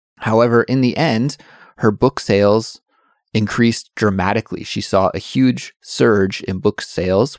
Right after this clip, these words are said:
once this incident occurred. So really, we saw the opposite happen. The people who were offended by her comments wanted her to be canceled, but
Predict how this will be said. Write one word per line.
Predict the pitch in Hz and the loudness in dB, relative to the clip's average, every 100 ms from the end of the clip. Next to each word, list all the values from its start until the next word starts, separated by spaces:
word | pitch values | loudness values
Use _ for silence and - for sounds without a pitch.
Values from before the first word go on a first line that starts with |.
| _ | _
once | 107 101 92 - - - - | 2 2 0 -4 -18 -20 -6
this | 92 90 - - - - | -4 -4 -8 -12 -6 0
incident | 214 - 196 202 - _ - | 0 0 -2 -2 -6 _ -12
occurred. | - 107 82 - - - - - | -2 0 0 -4 -18 -20 -20 -18
So | - 98 95 90 - - | -2 2 4 2 -2 0
really, | 131 190 117 | 4 4 4
we | 113 | 0
saw | - 98 | 0 0
the | 95 | 0
opposite | - 101 117 - 92 _ _ _ | -2 -4 -2 -2 -4 _ _ _
happen. | - 117 101 90 101 _ - | -6 -4 -4 -10 -14 _ -14
The | - | -8
people | 104 107 98 | -2 2 4
who | 101 | 4
were | 92 - | 4 2
offended | - 113 139 143 113 | 0 0 2 2 2
by | 107 | 0
her | 104 107 | 0 0
comments | 104 104 107 - | 0 0 -2 -4
wanted | - 92 98 | -6 -6 -4
her | 87 | -4
to | - | -6
be | |
canceled, | - 165 160 160 151 147 - - - - | -4 -2 0 2 2 0 -8 -20 -20 -4
but | 92 87 - | 2 2 0